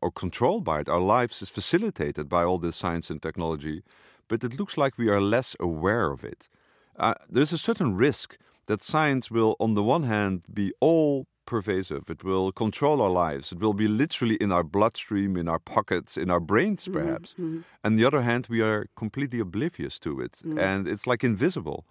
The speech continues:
Speaker 2: Mm-hmm.
Speaker 1: So it's, it's, I find it kind of, uh, remarkable that uh, society is so short-term minded.
Speaker 2: Mm-hmm.
Speaker 1: Uh, we are, we, uh, sometimes journalists, uh, joke that they long back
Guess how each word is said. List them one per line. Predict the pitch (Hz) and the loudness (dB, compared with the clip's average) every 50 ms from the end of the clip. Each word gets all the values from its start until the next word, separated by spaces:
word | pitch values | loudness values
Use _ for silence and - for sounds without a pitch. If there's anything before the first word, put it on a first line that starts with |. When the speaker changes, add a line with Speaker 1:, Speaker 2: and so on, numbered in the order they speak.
| _ - | _ -14
Speaker 2:
Mm-hmm. | 180 185 - 165 170 151 151 _ | -14 -12 -10 -10 -10 -12 -12 _
Speaker 1:
So | - - 151 156 165 170 - - _ _ _ _ - | -2 2 2 2 2 2 -2 -8 _ _ _ _ -2
it's, | - 151 - - - - | -2 -2 -2 -4 -10 -8
it's, | - 170 - - - - - - | -8 -6 -6 -8 -14 -14 -10 -4
I | - - 202 | -2 -2 -2
find | - - 254 247 220 185 | -2 -2 -2 0 0 -2
it | - - | -2 -4
kind | - 170 160 | -4 -4 -4
of, | 139 - - - - | -4 -6 -10 -10 -4
uh, | 78 110 110 | -2 -2 -2
remarkable | 104 107 123 117 120 135 156 175 165 - 143 120 123 120 117 107 | -2 -2 -2 0 2 2 2 2 2 0 -2 0 0 2 2 2
that | 110 107 - - _ _ - _ - | 0 0 -2 -4 _ _ -14 _ -2
uh, | 82 92 85 82 87 80 90 - | 0 0 2 2 0 -2 -4 -8
society | - - - 113 - - - 143 147 135 131 117 - 127 113 98 73 | -10 -6 -4 -4 -2 0 0 0 0 0 -2 -2 -2 -2 -2 0 0
is | 90 104 101 - | 0 -2 -2 -4
so | - - - 135 131 123 123 120 117 117 117 113 113 - - - - _ _ _ _ _ _ - | -6 -4 -2 0 2 2 2 2 2 2 2 2 0 -4 -8 -20 -20 _ _ _ _ _ _ -12
short-term | - - - 156 143 135 123 - - - 117 107 104 101 98 92 90 - _ _ - | -10 -6 -2 0 0 0 0 0 0 2 2 2 2 0 -2 -4 -6 -10 _ _ -4
minded. | 92 95 107 117 131 123 107 85 71 67 - - | 0 2 4 4 4 2 0 0 -2 -4 -6 -8
Speaker 2:
Mm-hmm. | - 175 202 160 156 180 175 170 170 175 | -10 -10 -10 -8 -4 -2 -2 0 0 0
Speaker 1:
Uh, | 90 90 92 | 0 0 0
we | 98 110 113 104 | 0 0 0 2
are, | 104 101 101 98 92 67 | 2 2 2 0 0 -2
we, | 90 104 101 69 - - _ _ _ - - | -2 -2 -2 -2 -4 -10 _ _ _ -12 -8
uh, | 92 101 104 104 98 | -6 -6 -6 -6 -8
sometimes | - - - 135 127 - 123 110 104 95 87 | -8 -4 -4 -4 -2 0 0 2 0 0 -2
journalists, | 80 87 107 120 139 127 92 80 80 - - - - 92 | -2 0 2 2 2 2 0 -2 -2 -6 -8 -10 -4 -2
uh, | 87 90 | -2 0
joke | 82 - 101 98 98 98 95 - | 0 2 2 4 4 2 2 0
that | - 90 90 - - | 0 -2 0 0 0
they | 95 92 92 | 0 0 0
long | 90 90 95 104 113 110 98 82 | 2 2 2 2 2 2 2 2
back | 104 107 117 117 - - | 2 2 2 2 0 -4